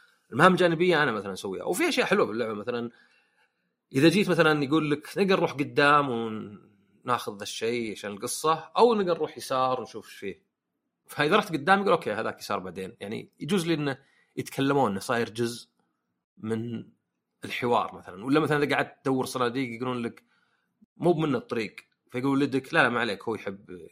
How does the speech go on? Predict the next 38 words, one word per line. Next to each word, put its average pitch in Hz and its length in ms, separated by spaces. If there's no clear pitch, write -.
يجمع 104 220
الصناديق." 98 500
فيعطي 147 540
شوي، 107 260
يعني 101 160
هذه 175 440
تعطي 151 240
شوي 117 560
جو 123 260
يمكن 113 200
كان 113 200
شوي 135 200
مختلف 107 280
عن 104 140
اللي 107 120
قبل. 120 320
بس - 140
على 277 100
بعض 311 140
ممتازة 294 360
اللعبة، 123 240
أنا 135 100
أشوفها 240 180
ممتازة. 143 320
أنا 160 100
ما 247 60
أشوفها 247 280
أسطورية 151 380
زي 120 140
الأولى، 117 500
لأن 208 220
أنا 254 120
أقيس 208 300
الأشياء 175 320
هذه 175 260
بإحساسي 127 500
يعني 87 200
بالأخير. 98 440